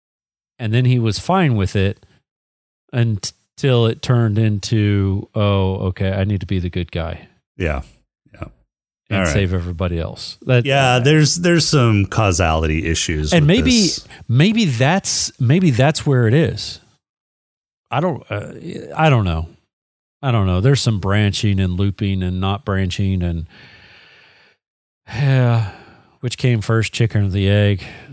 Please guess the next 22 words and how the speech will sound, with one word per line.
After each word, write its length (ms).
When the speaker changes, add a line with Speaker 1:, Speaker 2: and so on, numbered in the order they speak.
Speaker 1:
The 140
dinosaur. 680
Speaker 2:
<laughs> 80
All 100
right, 220
final 260
thoughts. 440
Speaker 1:
Um, 600
watch 520
it. 180
It's 200
not 200
terrible. 580
Um, 560
Speaker 2:
Yeah, 200
it's 140
a 40
Speaker 1:
You 40
know. 60
Speaker 2:
fine 280
movie. 380
Speaker 1:
Yeah. 340